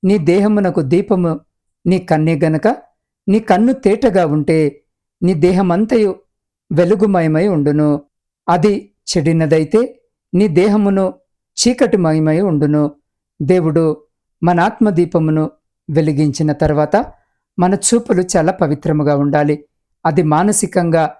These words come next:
శారీరక రీతిగా ఉన్నటువంటి చూపులు మరియు మనోనేత్రములు ఎప్పుడు కూడా తిన్నగా ఉండాలి, పరిశుద్ధముగా ఉండాలి, పవిత్రముగా ఉండాలి. ఒకవేళ ఆ దృష్టి చెడిపోతే, "నీ దేహమంతా చెడిపోయినట్టే"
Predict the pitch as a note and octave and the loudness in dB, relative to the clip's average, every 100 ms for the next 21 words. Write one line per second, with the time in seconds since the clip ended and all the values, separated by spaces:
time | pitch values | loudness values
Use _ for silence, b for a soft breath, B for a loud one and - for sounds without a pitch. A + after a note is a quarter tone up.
0 | _ _ _ - - F3+ A#3 G#3 - F3+ | _ _ _ -4 0 2 2 -2 0 -2
1 | E3 G3+ G#3 F#3+ F3 - _ _ - D#3 | 0 -2 0 0 0 -4 _ _ -4 -2
2 | D#3+ D#3 D#3 D3 - - C#3+ F3 D#3 - | 0 0 -2 -4 -6 -6 -4 -2 -2 -6
3 | _ _ _ _ - F3 G#3 F#3 D#3+ D#3+ | _ _ _ _ -2 0 2 0 0 0
4 | D#3+ D#3+ E3 D#3 D#3 D3+ _ _ _ _ | -2 -2 -2 0 -2 -4 _ _ _ _
5 | F3+ - G3 - F3 F#3+ - F3+ G3 D#3+ | -4 0 0 0 0 0 0 0 0 0
6 | F#3+ D#3 C#3+ D3 D3 - _ _ _ - | 0 0 0 0 -2 -8 _ _ _ -2
7 | F#3 G#3+ F#3 D#3+ D3+ F#3 D3+ D3+ D3+ D3 | -2 -2 -2 -2 0 0 2 0 0 -4
8 | _ _ _ _ F3 A3 A#3 F#3+ D3+ F3 | _ _ _ _ -2 0 0 0 0 0
9 | E3 C#3+ D3 D3 - _ _ _ _ F3+ | 0 0 0 -2 -6 _ _ _ _ -2
10 | G3 E3 G3 G#3+ F3 - _ _ _ _ | 0 0 2 2 0 -6 _ _ _ _
11 | - E3+ C#3 A3 - - A3 - _ _ | -4 0 0 0 -4 -2 -2 -2 _ _
12 | _ F3 D3+ C3 E3+ - B3 - _ _ | _ -4 -4 -2 -2 0 -2 -4 _ _
13 | _ _ _ F3+ D#3+ F3+ F3 F3+ A3 A#3+ | _ _ _ -4 0 0 2 0 0 -2
14 | A#3 E3 C#3 D#3+ D3+ D3 D3 D#3 D3+ | -2 -4 -2 -2 0 -2 -2 -2 -2